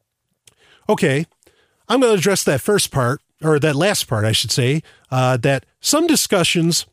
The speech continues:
should just be avoided. The fuck they should be avoided. No, in fact, the instant someone says they should be avoided,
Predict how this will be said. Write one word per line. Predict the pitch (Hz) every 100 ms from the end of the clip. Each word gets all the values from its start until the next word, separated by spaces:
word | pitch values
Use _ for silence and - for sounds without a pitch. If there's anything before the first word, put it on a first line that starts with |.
| _ _ _ _ _
should | - 143
just | 123 220 147
be | 180
avoided. | 165 156 139 117 98 _ -
The | 165
fuck | - - 370 -
they | 170 180
should | - - 156
be | 123 127
avoided. | 113 120 123 107 95 - _
No, | 214 311 190 - -
in | 180
fact, | - 240
the | - 214
instant | 320 - 302
someone | - 294 277
says | 285 277
they | 269
should | -
be | 262 240
avoided, | 170 226 302 311